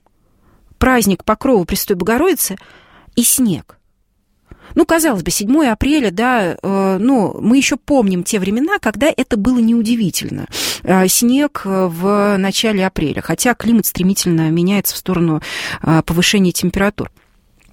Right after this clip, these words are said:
Но вот, э, мы подъезжаем, и я вижу, что, э,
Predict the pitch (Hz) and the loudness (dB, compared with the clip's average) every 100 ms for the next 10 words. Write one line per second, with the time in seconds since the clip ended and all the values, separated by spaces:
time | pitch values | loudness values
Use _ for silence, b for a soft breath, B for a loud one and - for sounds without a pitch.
0 | _ _ _ - - B B B B B | _ _ _ -20 -16 B B B B B
1 | B B 202 220 247 - - _ _ - | B B 2 4 2 -2 -16 _ _ 0
2 | 208 208 - 220 233 208 233 247 330 330 | 2 2 2 0 0 0 0 0 0 0
3 | 196 - 196 214 220 302 240 190 - - | 0 -2 0 2 2 2 0 -2 -4 -2
4 | 226 226 214 B B B B B 196 190 | 0 2 0 B B B B B 2 2
5 | 190 185 | 2 0